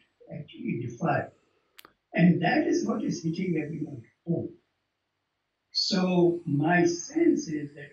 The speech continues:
over the next decade, for their own sake, not for the sake of Iran,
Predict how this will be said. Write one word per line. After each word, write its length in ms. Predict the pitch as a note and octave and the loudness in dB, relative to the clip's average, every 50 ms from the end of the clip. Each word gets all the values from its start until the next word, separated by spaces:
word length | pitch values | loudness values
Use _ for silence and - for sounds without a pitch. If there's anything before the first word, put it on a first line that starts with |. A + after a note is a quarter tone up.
| _ - | _ -8
over 220 | D#3+ F3 G#3+ G3 E3+ | -6 -4 -4 -2 -2
the 180 | - D3 C3 C3 | -4 -4 -6 -4
next 340 | C#3 - F3 - - - - | -2 -2 -2 -2 -4 -8 -10
decade, 520 | - - - - - - - - - - _ - _ _ _ _ _ _ _ _ _ _ _ _ _ _ _ _ _ _ _ _ _ _ _ _ _ _ _ - | -8 -6 -6 -6 -6 -10 -12 -12 -12 -16 _ -20 _ _ _ _ _ _ _ _ _ _ _ _ _ _ _ _ _ _ _ _ _ _ _ _ _ _ _ -2
for 160 | E3+ D#3 D3+ | -2 -2 0
their 280 | - D#3 D#3 D#3+ - - F3 | 0 0 0 0 0 0 0
own 300 | F3 A3 C4+ B3+ G#3+ - | 2 2 4 2 2 0
sake, 420 | - - F3 D3 C#3+ C#3 - - | 0 -4 -6 -6 -6 -8 -8 -8
not 220 | D3 - - - | -6 -6 -6 -6
for 120 | D#4+ - E3+ | -6 -6 -6
the 140 | E3 D#3 D3+ | -6 -6 -6
sake 380 | - D#3 C#3 C#3 C#3 - - - | -6 -6 -6 -6 -8 -10 -12 -12
of 60 | - | -10
Iran, 320 | A2+ B2+ C#3 D#3+ E3 - | -10 -8 -6 -6 -8 -8